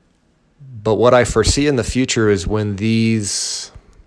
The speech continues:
when the stay on foreclosures and tax sales is lifted, there's going to be a,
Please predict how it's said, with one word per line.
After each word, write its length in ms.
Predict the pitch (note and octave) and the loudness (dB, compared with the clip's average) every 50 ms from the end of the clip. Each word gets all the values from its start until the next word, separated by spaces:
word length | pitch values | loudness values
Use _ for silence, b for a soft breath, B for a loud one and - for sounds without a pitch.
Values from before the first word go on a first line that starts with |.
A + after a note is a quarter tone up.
| _ _ _ | _ _ _
when 460 | - F#2 F#2+ F#2+ G#2 A2 G#2+ G#2+ G#2+ | -18 -14 -8 -6 -4 -2 -2 -2 -2
the 160 | G#2 A2 G2+ | -2 -2 -2
stay 460 | G2 - - - - B2+ C3+ C#3 C3+ B2 | -2 -2 -4 0 2 4 6 6 6 4
on 200 | A2 A2 G#2 F#2+ | 4 2 0 -2
foreclosures 720 | - - G#2 G2+ G2+ - A2 A2 A2+ A2+ F#2+ G#2+ G#2+ F#2 | -2 -2 -2 -2 -2 0 0 2 2 2 0 -2 -4 -4
and 120 | G2 F#2 F2 | -4 -6 -4
tax 320 | - G2+ G#2 G#2 - - | -4 -2 -2 -2 -2 -2
sales 280 | - G2 F#2 F#2+ F2 F2+ | -2 -2 -2 -4 -4 -4
is 200 | F2+ E2 E2 F2 | -6 -8 -6 -4
lifted, 580 | F#2+ A#2 C3 - - - F2 F2 E2 E2 F2+ - b b b b b b b b b b b b b b b b _ _ | -2 -2 -2 -2 -4 -6 -8 -6 -6 -8 -10 -14 b b b b b b b b b b b b b b b b _ _
there's 420 | - F#2+ F2+ F2+ G#2 G#2 G#2 G2 G2 | -12 -12 -4 0 0 0 0 0 0
going 220 | G#2+ G#2+ G2+ G2+ | -2 -2 -2 -2
to 60 | G2 | -2
be 200 | E2+ G2 F#2+ F#2+ | -4 -2 -2 -2
a, 180 | F#2 F2+ F2+ | -2 -2 -4